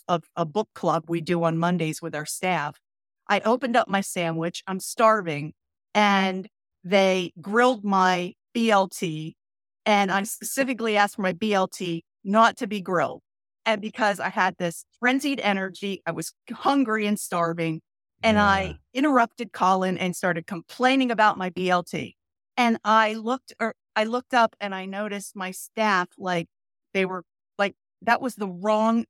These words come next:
Speaker 1: energy to bring.
Speaker 2: Mm.
Speaker 1: And I allowed my stress of being hungry and being frazzled to interfere with a very productive meeting that Colin was running.
Speaker 2: Mm.
Speaker 1: And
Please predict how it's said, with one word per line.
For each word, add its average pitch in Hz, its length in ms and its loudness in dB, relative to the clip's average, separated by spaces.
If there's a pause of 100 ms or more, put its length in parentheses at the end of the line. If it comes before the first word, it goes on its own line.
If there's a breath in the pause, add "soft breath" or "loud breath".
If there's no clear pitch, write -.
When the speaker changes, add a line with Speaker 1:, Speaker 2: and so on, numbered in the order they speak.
Speaker 1:
energy 208 600 -4
to 202 120 -12
bring. 170 720 -2 (260)
Speaker 2:
Mm. 95 680 -4
Speaker 1:
And 202 100 -2
I 196 240 0
allowed 190 680 2 (260)
my 190 380 2
stress 214 680 -2
of 175 200 -4
being 180 260 -2
hungry 185 600 -6 (400)
and 185 600 0
being 196 280 -2
frazzled 190 720 -2 (640)
to 247 200 -4
interfere 196 840 0 (160)
with 196 160 -2
a 196 40 0
very 196 340 0
productive 185 560 -4
meeting 180 380 -2
that 175 100 -4
Colin 175 440 -2
was 165 160 -4
running. 147 340 -8 (440)
Speaker 2:
Mm. 104 460 -4
Speaker 1:
And - 80 -10